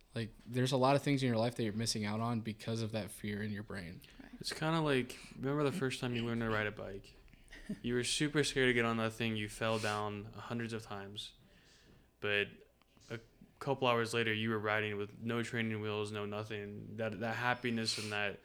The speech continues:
Speaker 3: that newfound adventure of riding your bike around the neighborhood and just that kind of thing eludes, like, your whole life, basically, where, yes, don't do things you know you can't do, but also don't be afraid.
Speaker 2: Mm-hmm.
Speaker 3: Sometimes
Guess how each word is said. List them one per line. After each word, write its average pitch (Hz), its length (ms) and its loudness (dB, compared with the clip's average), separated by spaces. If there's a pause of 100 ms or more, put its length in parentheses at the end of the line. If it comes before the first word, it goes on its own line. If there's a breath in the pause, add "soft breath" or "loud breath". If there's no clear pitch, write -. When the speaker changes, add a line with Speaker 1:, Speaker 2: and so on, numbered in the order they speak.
(360 loud breath)
Speaker 3:
that 110 160 0
newfound 110 800 -2
adventure 107 560 -4
of 104 140 -8
riding 110 260 -2
your 104 100 -6
bike 104 300 -4
around 101 320 -8
the 101 120 -8
neighborhood 104 540 -8
and 101 220 -12 (720 soft breath)
just 117 220 -4
that 127 180 2
kind 127 140 0
of 113 100 -2
thing 113 240 0
eludes, 113 460 0
like, 104 180 -2
your 110 100 -6
whole 110 140 -2
life, 127 220 0
basically, 104 420 -4
where, 104 420 -4 (840 loud breath)
yes, 127 460 2 (260)
don't 127 260 4
do 127 140 2
things 123 300 -2
you 113 160 0
know 104 180 0
you 107 200 0
can't 107 320 -6
do, 110 300 -4
but 110 100 -2
also 117 280 0
don't 117 220 0
be 117 100 0
afraid. 110 460 -2 (220)
Speaker 2:
Mm-hmm. 165 300 -6
Speaker 3:
Sometimes 113 800 -2